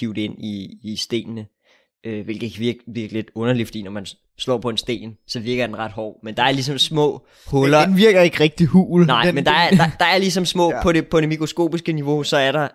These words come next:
Speaker 1: øh, små huller, som, som det her, man kan, man kan hive det ind i. Øh, og kan sagtens opbevare rigtig meget, og, og det vil være en god måde ligesom at, at lave den her, hvad, transition fra fossile brændstoffer, hvor vi udleder lidt,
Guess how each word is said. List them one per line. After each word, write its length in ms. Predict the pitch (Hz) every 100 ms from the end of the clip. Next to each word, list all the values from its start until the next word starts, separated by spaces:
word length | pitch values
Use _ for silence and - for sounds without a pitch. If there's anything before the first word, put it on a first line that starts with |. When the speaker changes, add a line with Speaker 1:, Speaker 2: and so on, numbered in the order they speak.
| -
Speaker 1:
øh, 200 | 135 123
små 280 | - 139 123
huller, 320 | 123 123 135 - -
som, 280 | - 135 117
som 160 | - 123
det 140 | 135
her, 120 | 135
man 140 | 127 117
kan, 300 | 131 117 113
man 120 | 113
kan 80 | 117
hive 140 | 117
det 80 | 117
ind 140 | 110
i. 240 | 113 104 _ _ _ _ -
Øh, 520 | 127 120 117 110 107 - _ _ _ _ _ _ _ _ _ _ _ _ -
og 80 | -
kan 100 | 131
sagtens 340 | 139 131 131
opbevare 500 | 117 - 117 110 92
rigtig 260 | 117 120 117
meget, 340 | 101 95 117 - _
og, 320 | 110 110 -
og 140 | 110 -
det 60 | 135
vil 100 | 123
være 100 | 117
en 100 | 117
god 240 | 151 143
måde 460 | 127 117 127 139 135 _
ligesom 400 | 120 117 123 - _
at, 300 | 110 107 101 -
at 80 |
lave 200 | 113 120
den 160 | 117 113
her, 360 | 120 107 - - - _ - _ _
hvad, 120 | 101 - - -
transition 720 | - 113 - 139 135 151 135 131
fra 340 | - 120 120 123 _ _ _ _ _ _
fossile 440 | - - 143 120 113
brændstoffer, 560 | 110 110 - 113 117
hvor 140 | 110 107
vi 140 | 113
udleder 380 | 123 127 120 101
lidt, 200 | 110